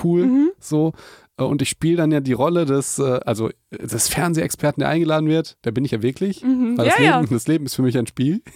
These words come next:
Speaker 2: Mhm.
Speaker 1: <laughs> Ja. Und, ähm, dann bin ich da bei Sat eins und die Lichter sind da und, und, und, äh, und, äh, dann bist du natürlich aufgeregt und danach bist du wirklich happy, dann hat das gut geklappt, hast gut Feedback bekommen,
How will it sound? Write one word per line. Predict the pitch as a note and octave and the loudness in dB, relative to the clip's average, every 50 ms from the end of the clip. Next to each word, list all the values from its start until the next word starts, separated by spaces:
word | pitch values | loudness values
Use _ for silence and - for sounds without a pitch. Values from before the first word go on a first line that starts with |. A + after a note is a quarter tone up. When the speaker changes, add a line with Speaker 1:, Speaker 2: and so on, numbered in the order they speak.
| A#3+ D#3+ A2+ | -4 0 4
Speaker 2:
Mhm. | C#3 D3+ D3+ D3+ | 4 4 4 2
Speaker 1:
<laughs> | C3+ | 2
Ja. | A#2 B2 C#3 F3+ - - - - - - - - - _ _ | 0 0 0 -2 -6 -14 -18 -18 -18 -18 -20 -20 -20 _ _
Und, | - F3 F#3+ F3 - - _ _ _ _ _ _ _ _ _ - | -2 -2 -2 -2 -6 -12 _ _ _ _ _ _ _ _ _ -2
ähm, | C#3+ D3 D3+ D3+ D#3+ - - _ _ _ _ _ - | 0 0 0 0 -2 -6 -8 _ _ _ _ _ -2
dann | D3+ D#3 D#3+ | 0 0 2
bin | C3 G3+ A#3 | 2 0 0
ich | A#3 F3+ - | -2 -2 -2
da | - G#3 G#3+ | -4 -4 -2
bei | G#3 G#3 F#3+ | -2 -2 0
Sat | F#3 G3 F#3 - | 0 -2 -2 -2
eins | F3+ G3 A3+ A#3 A#3 G#3+ - | -2 0 0 2 0 2 2
und | G3+ F3+ C#3 | 0 0 0
die | E3 | 0
Lichter | E3 G3+ A3+ G3+ - - G3 F#3 | 0 2 0 0 0 0 0 0
sind | F#3 G3 F#3+ F3 | 0 0 2 2
da | F#3 G3 G3+ G3+ G3 F#3+ | 2 4 4 4 2 2
und, | - - F3 F3+ F3 E3 F3 | 2 2 0 0 0 -2 -2
und, | A#3 G#3+ F3 E3+ D#3+ F3+ | -2 0 0 0 -2 -2
und, | F3+ E3+ E3 D#3 - | -2 -2 -2 -2 -2
äh, | E3+ E3+ D#3 D3+ | -2 0 0 0
und, | - E3+ E3 D3+ - - - - - | 0 0 0 0 -2 -4 -10 -12 -6
äh, | - - C#3 C#3 C3+ B2 | -2 0 0 0 0 0
dann | B2+ C#3 D3 | 0 -2 0
bist | C#3+ C#3+ - | 0 0 -2
du | D3+ | -2
natürlich | C3 - B2+ A2+ - | -2 0 -2 -2 -2
aufgeregt | C#3 D3 D3 - - D#3+ E3+ E3+ - | -2 -2 -4 -4 -4 -4 -4 -2 0
und | D3 | 0
danach | C3 B2+ C3 D3+ D3+ | 0 2 2 0 0
bist | - - C#3+ - | -2 -4 -4 -2
du | C#3 | -4
wirklich | C#3 - - - - | -4 -4 -4 -6 -4
happy, | E3+ - - - E3+ | -4 -4 -4 -4 -4
dann | - D3 C#3+ | -4 -4 -6
hat | - - - | -8 -10 -8
das | C3+ - - | -8 -6 -4
gut | G3+ G3 F3 | -2 -2 -2
geklappt, | E3 - - F#3 - - | -2 -2 -2 -4 -4 -4
hast | D3 - - | -6 -6 -4
gut | - D3 - | -4 -6 -4
Feedback | - G3 F3+ - F3 D#3 - | -2 -4 -2 0 -2 -2 -2
bekommen, | - C#3+ - - D#3 D#3 D#3+ | -4 -6 -2 -2 -2 -2 -2